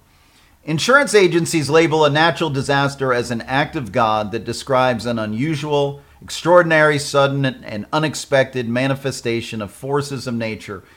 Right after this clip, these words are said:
which man cannot resist. That's the actual definition.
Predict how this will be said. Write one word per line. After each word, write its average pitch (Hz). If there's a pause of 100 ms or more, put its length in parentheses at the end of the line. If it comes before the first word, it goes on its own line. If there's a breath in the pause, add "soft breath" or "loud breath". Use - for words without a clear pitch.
(140 soft breath)
which 107
man 113
cannot 113
resist. 107 (260 soft breath)
That's 139
the 151
actual 151
definition. 131